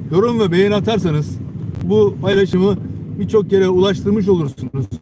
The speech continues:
Gurbetçilerimiz merak ediyor. Biz ulaşabildiğimiz yere kadar ulaşıyoruz. Sayfamızdaki kitleye kadar ulaşıyoruz. Sizler de kendi sayfalarınızdan paylaşırsanız bu güzel insanlara da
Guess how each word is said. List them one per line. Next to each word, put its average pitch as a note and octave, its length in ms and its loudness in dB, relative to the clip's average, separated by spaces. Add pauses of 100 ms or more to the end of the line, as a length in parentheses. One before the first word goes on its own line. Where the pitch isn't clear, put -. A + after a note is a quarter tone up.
(1400)
Gurbetçilerimiz B3 720 0
merak A#3 280 0
ediyor. F3+ 240 2 (100)
Biz G3 160 -2
ulaşabildiğimiz A3 640 0
yere G#3+ 120 2
kadar F#3+ 160 2
ulaşıyoruz. F#3 500 2
Sayfamızdaki G3+ 520 0
kitleye F#3+ 360 0
kadar F3 160 -2
ulaşıyoruz. D3+ 380 -2 (360)
Sizler A3 300 0
de G#3+ 80 4
kendi G#3+ 260 0
sayfalarınızdan G3+ 640 2 (240)
paylaşırsanız F#3+ 680 0 (580)
bu G#3+ 140 -2
güzel G#3+ 220 0
insanlara G#3+ 520 2
da G#3+ 180 2